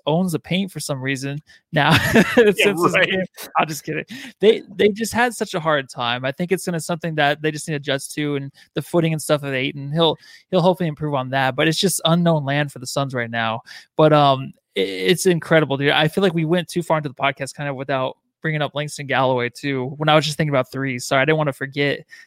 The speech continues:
Speaker 1: about bringing him up, 'cause he's the fire starter and really got the Suns turned around twice in this game, I feel like.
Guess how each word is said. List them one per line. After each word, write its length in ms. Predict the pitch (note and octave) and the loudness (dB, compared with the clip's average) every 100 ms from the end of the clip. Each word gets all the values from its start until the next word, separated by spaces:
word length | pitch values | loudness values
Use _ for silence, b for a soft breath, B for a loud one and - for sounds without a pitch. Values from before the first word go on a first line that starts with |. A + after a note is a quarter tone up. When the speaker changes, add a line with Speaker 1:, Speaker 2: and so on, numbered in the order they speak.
| B | B
Speaker 1:
about 280 | D3 D#3+ C#3+ | 2 4 4
bringing 280 | D#3 C#3+ C#3 | 0 0 0
him 260 | D3+ C#3+ | 0 2
up, 260 | B2+ A#2+ - | 2 0 -2
'cause 160 | D#3 | -6
he's 160 | - D#3 | -4 -2
the 100 | C#3+ | -2
fire 360 | - E3 F3 D3+ | 2 4 4 2
starter 380 | - C3+ C3 | 0 0 0
and 120 | C3 C#3 | -2 2
really 160 | D3+ | 2
got 140 | C#3+ C3+ | 0 -2
the 100 | C#3 | -6
Suns 400 | - C#3+ C#3 - B B B B | -2 -2 -4 -10 B B B B
turned 240 | - G3+ F#3 | 0 4 4
around 360 | D#3 F3 D#3 | 6 4 4
twice 420 | - - F3+ E3+ - | -2 0 0 0 -4
in 60 | |
this 160 | B2 - | -10 -12
game, 180 | B2 A2+ | -12 -12
I 80 | |
feel 220 | A2+ B2 A2 | -10 -8 -6
like. 360 | A2 A2+ - | -6 -8 -14